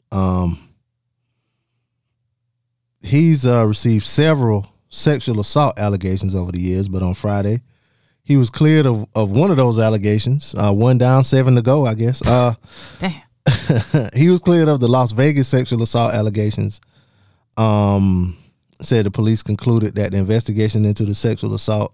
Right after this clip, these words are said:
Speaker 1: allegations against Tremaine Neverson and, uh, determined that no criminal charges will be filed. That don't mean you ain't did shit, though.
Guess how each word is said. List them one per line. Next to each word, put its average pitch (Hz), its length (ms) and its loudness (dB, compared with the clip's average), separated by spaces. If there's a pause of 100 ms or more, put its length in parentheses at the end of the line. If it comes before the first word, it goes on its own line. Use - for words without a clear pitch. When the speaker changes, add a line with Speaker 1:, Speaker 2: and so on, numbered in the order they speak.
(140)
Speaker 1:
allegations 104 500 -4
against 104 440 -4 (500)
Tremaine 127 480 2
Neverson 143 500 2 (720)
and, 107 200 0
uh, 101 200 0
determined 123 520 2
that 101 140 -2
no 143 220 2
criminal 156 360 0
charges 139 420 0
will 120 140 0
be 113 100 -2
filed. 127 500 -2 (460)
That 285 200 2
don't 214 160 2
mean 170 180 4
you 139 120 4
ain't 113 140 2
did 104 220 0
shit, 92 240 -8
though. 87 240 -8